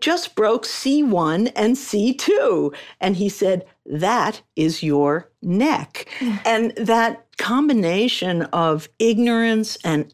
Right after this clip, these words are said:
Speaker 1: arrogance is, to me, kind of embodies what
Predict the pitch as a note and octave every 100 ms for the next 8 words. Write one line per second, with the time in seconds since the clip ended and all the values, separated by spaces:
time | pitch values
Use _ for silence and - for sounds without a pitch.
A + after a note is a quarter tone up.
0 | _ F#3+ G3 G3+ G3 F#3+ F#3+ F#3 F3+ -
1 | - G3 F#3 F3+ - - - A3 A3 A3+
2 | G#3+ F#3 - - G3 F#3 F#3 F3 - -
3 | F#3+ F3+ - F3 F3 F3+ E3 D3+ - E3
4 | D#3